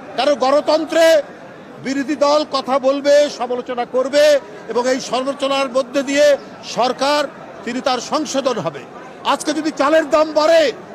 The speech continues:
আমরা কথা বলবো না, সমালোচনা করবো না, যেটা জনগণকে অত্যন্ত কষ্ট দেয়। হ্যাঁ, আমি বলি, সরকার আন্তরিকতার সাথে অনেক জিনিস, অনেক বিষয় তারা গুরুত্ব সহকারে পদক্ষেপ নিচ্ছেন, কিন্তু এখনো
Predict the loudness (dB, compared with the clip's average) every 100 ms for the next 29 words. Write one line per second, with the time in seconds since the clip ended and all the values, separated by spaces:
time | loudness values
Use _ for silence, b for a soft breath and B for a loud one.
0 | -18 -14 -8 -4 -4 -4 -2 -2 0 0
1 | 2 2 0 -4 -8 -8 -8 -8 -8 -6
2 | 0 2 2 0 -6 -14 -14 -14 -16 -4
3 | -2 0 0 2 2 0 2 2 2 -2
4 | -10 -8 -6 -2 -2 -2 -4 -4 -4 -4
5 | -2 0 -2 -8 -20 -20 -20 -8 -4 -2
6 | -4 -6 -4 -4 -6 -10 -16 -10 -4 -2
7 | 0 0 0 -4 -16 -18 -18 -16 -6 -6
8 | -4 -6 -4 -2 -2 -2 -6 0 2 0
9 | -2 -16 -6 -2 0 0 -2 0 2 0
10 | -6 -14 -16 -16 -16 -12 -4 0 0 -2
11 | -10 -2 0 0 -2 -10 -14 -16 -6 0
12 | 0 0 -4 -10 -10 -10 -8 -6 -6 -6
13 | -6 -6 -8 -8 -8 -4 -4 -6 -16 -14
14 | -8 -2 -2 -2 -2 -2 -2